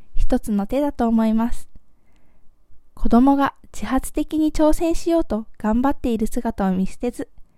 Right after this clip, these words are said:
子供が自分の力で一つのことができる瞬間を一緒に共有してみてください。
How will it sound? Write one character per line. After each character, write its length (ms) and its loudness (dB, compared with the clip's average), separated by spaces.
子 140 -2
供 300 2
が 220 -6
自 120 -6
分 260 2
の 100 2
力 380 -2
で 180 -4
一 240 0
つ 120 -6
の 160 2
こ 100 4
と 160 0
が 100 -2
で 120 -6
き 160 -4
る 100 2
瞬 260 0
間 240 2
を 160 0
一 120 4
緒 160 2
に 140 2
共 240 -2
有 160 0
し 80 2
て 120 0
み 100 0
て 120 -2
く 120 -4
だ 120 0
さ 160 -2
い。 140 -10